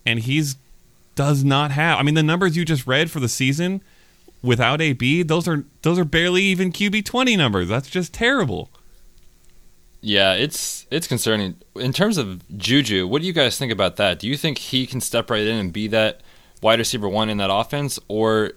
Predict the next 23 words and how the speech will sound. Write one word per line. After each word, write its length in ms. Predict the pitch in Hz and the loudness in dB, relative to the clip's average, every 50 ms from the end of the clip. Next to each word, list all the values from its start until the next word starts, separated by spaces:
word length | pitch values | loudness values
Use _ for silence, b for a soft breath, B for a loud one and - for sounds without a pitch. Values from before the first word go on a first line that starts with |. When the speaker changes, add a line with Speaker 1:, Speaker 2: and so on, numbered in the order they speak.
| - | -8
Speaker 2:
is 220 | - 104 104 95 90 | -6 -6 -6 -2 0
that 180 | 101 104 107 | 2 2 2
a 40 | 107 | 2
question 380 | - - 117 110 - - 104 92 | 0 0 -2 0 0 -2 -4 -4
mark 200 | 85 82 80 - | -4 -4 -4 -6
still 180 | - - 90 | -6 -8 -8
for 140 | 82 - 90 | -8 -6 -6
you 100 | 87 87 | -6 -4
guys? 280 | 87 90 85 82 78 - | 0 0 0 0 -2 -6
Because 380 | - - - 101 95 85 - - B B B B B B B B B | -10 -6 -4 -4 -4 -4 -8 -12 B B B B B B B B B
personally, 680 | - 160 170 185 - 175 147 123 117 113 110 107 104 - - - | 2 2 4 4 4 2 2 2 4 4 4 2 0 -4 -2 4
I 120 | 139 156 | 6 8
love 240 | 147 123 113 110 98 | 8 8 8 6 4
Juju, 500 | 85 95 92 85 76 90 90 90 87 - - | 2 -2 -4 -2 -2 -2 -2 -2 -4 -6 -6
and 400 | - 95 95 95 92 90 85 - - | -6 -6 -4 -4 -6 -6 -8 -10 -14
he's 200 | - - 131 123 | -12 -8 -6 -4
such 160 | - 147 113 | -2 -2 -4
a 40 | 107 | -4
fun 200 | - - 110 95 | -4 -4 -4 0
guy 160 | 87 87 87 | 0 0 0
to 60 | 82 82 | 0 0
root 180 | 90 98 92 | -2 -2 -4
for. 340 | - - 92 90 90 85 - | -4 -6 -4 -2 -2 -4 -4